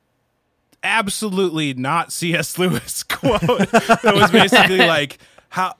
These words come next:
like, "How did the devil win so many souls?" And it was like, "Well, he told them that they should fear getting sick and blah, blah, blah." It was, like, all this, like, propaganda kind of stuff. And I,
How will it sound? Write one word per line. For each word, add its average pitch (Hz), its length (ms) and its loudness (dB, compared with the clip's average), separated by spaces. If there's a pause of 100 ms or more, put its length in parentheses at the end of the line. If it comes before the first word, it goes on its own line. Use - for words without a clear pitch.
like, 139 200 -6
"How 185 240 -2
did 220 160 -6
the 180 100 -4
devil 160 480 -2
win 170 260 -2
so 185 240 -2
many 175 220 -4
souls?" 151 640 -4
And 156 100 -10
it 151 60 -8
was 135 140 -8
like, 110 220 -12
"Well, 143 260 -4
he 139 140 -8
told 147 340 -6
them 135 260 -4 (440)
that 135 180 -8 (220)
they 151 160 -4
should 139 240 -8
fear 151 400 -6
getting 139 420 -6
sick 175 480 -10
and 127 540 -6
blah, 143 160 -4
blah, 139 80 -8
blah." 147 180 -4
It 135 40 -6
was, 143 120 -6
like, 165 200 -6
all 170 160 0
this, 165 220 -6
like, 143 320 -4
propaganda 135 640 -4
kind 151 180 -6
of 151 60 -10
stuff. 165 280 -8 (800)
And 160 140 -8
I, 170 180 -4